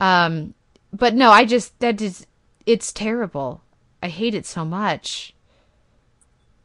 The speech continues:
I don't feel, I still haven't memorized.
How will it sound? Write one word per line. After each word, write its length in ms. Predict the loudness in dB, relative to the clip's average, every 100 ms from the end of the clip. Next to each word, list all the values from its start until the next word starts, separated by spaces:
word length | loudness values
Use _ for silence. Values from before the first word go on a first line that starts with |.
| _ _ _ _ _ -2 -2 -2 -8 2
I 120 | 6
don't 220 | 6 4
feel, 240 | 4 2 4 2 6
I 200 | 6 6
still 180 | 4 4
haven't 280 | 6 4 2
memorized. 760 | 0 4 6 6 4 -2 -10